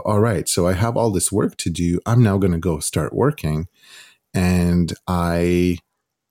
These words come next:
will do that until three A M sometimes. And then I'll go to sleep, but I won't get enough sleep. And so by the time I get up, I'm groggy now. I start my day over and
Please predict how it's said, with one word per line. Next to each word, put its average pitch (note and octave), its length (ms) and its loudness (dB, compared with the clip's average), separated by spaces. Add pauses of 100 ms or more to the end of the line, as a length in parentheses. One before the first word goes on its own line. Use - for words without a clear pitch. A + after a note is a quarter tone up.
(140)
will F#2 240 4 (180)
do A#2 200 6
that F2+ 380 0
until F2+ 400 2
three G#2+ 320 2 (140)
A G2+ 60 4
M C3 120 4
sometimes. D#2+ 720 -2 (920)
And G2+ 220 4
then G2 440 4 (160)
I'll F2+ 180 0
go A#2 220 2
to A2 80 4
sleep, F#2+ 600 2 (120)
but F2 140 0
I F2+ 80 0
won't A2 300 0
get G2 180 0
enough F2+ 260 0
sleep. F#2+ 580 -2 (1000)
And F2+ 180 0
so F2+ 320 2
by F2+ 120 0
the F2+ 100 0
time G#2 240 0
I F2+ 100 0
get F#2 160 0
up, G#2+ 200 0
I'm F2 160 0
groggy G#2 420 0
now. E2 260 -2
I D#2+ 60 -4
start F2 320 -4
my F2+ 120 0
day E2 200 -2
over F2 540 2 (360)
and F2+ 220 -2